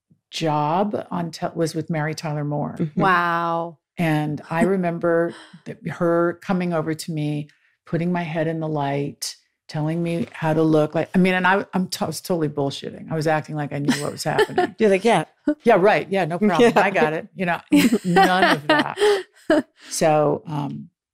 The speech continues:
Speaker 1: yeah, it's been something. So, so the, in answer to your question, is it still my first love? I love to play music. I
Speaker 3: Mm-hmm.
Speaker 1: always play music. My, I have a band, but we haven't been playing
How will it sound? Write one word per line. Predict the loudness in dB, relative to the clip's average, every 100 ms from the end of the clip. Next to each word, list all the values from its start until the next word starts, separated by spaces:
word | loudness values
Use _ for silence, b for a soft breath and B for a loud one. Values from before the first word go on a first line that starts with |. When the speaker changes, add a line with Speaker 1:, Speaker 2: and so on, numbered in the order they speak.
| _ _ _ _ _
Speaker 1:
yeah, | 4 4 4
it's | -2 -6
been | 0 2
something. | 2 0 -2 -2 -2 -2 -6
So, | -2 4 6
so | 6 4
the, | 4 2
in | 2
answer | 4 2 -2
to | 0
your | 0
question, | 2 2 0 -2 -4
is | -4
it | -8
still | -8 -4 -2
my | -2
first | -4 -8 -4
love? | 2 2 2 -2 -8
I | -10 -4
love | 0 0 0
to | -8
play | -6 -6
music. | -6 -8 -10 -8
I | -8
Speaker 3:
Mm-hmm. | -4
Speaker 1:
always | -2 -2 -4
play | -8 -8
music. | -8 -8 -10 -12 _ b b b b b -4
My, | 0
I | 0
have | 0 0
a | 0
band, | 0 2 0 -2
but | -6
we | -6
haven't | -4 -4 -4
been | -6
playing | -6 -2 -2 -2 -4